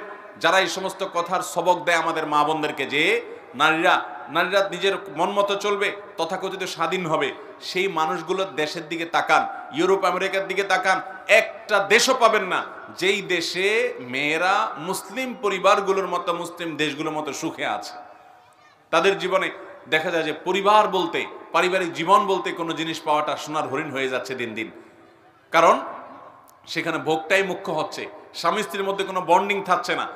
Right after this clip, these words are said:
কোনো সম্পর্ক থাকছে না। মুসলিম পরিবারে, মুসলিম দেশগুলোতেও নারীর প্রতি কম বেশি অবিচার হয়, কিন্তু এরপরও দেখা যায় মুসলমানদের সমাজে স্বামী স্ত্রীর মধ্যকার যে ভালোবাসা, যে হৃদ্যতা, যে সৌহার্দ্য, যে সম্প্রীতি, যে আন্তরিকতা,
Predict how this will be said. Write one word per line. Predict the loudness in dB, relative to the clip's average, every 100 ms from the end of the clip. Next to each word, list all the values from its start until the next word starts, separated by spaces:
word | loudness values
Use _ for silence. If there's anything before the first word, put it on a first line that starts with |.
| -12
কোনো | -4 -2
সম্পর্ক | 0 0 0 0 0
থাকছে | 0 0 0
না। | -2 -6 -14 -18 -6
মুসলিম | -4 -2 -4 -2
পরিবারে, | -2 2 2 2
মুসলিম | -2 -4 -6
দেশগুলোতেও | -4 -4 0 0 0 0
নারীর | 2 0
প্রতি | -2 -4 -4 -6 -14 -2
কম | 0 0
বেশি | -2 -2
অবিচার | -2 0 -2 -2
হয়, | 0 -2 -2
কিন্তু | -6 0 4 6 4 -2 -10 -2
এরপরও | -2 0 0 0
দেখা | 0 0
যায় | 2 0 -2 -10 -8
মুসলমানদের | -6 -4 -2 -2 -2 -4
সমাজে | -2 -2 0 -2 -6 -14
স্বামী | -8 -4 -2
স্ত্রীর | -4 -4 -6
মধ্যকার | -6 -6 -4 -4
যে | -4
ভালোবাসা, | -4 -2 0 0 0 -2 -2 -4 -12 -4
যে | -2
হৃদ্যতা, | -2 -4 -4 2 4 4 2 -8 -6
যে | 0 2 2 -4 -14
সৌহার্দ্য, | -8 -2 0 4 2 4 2 2 -4 -6
যে | -4
সম্প্রীতি, | 0 0 0 -2 -2 -2 -4 -8 -2
যে | 4
আন্তরিকতা, | 6 6 4 0 2 0 2 0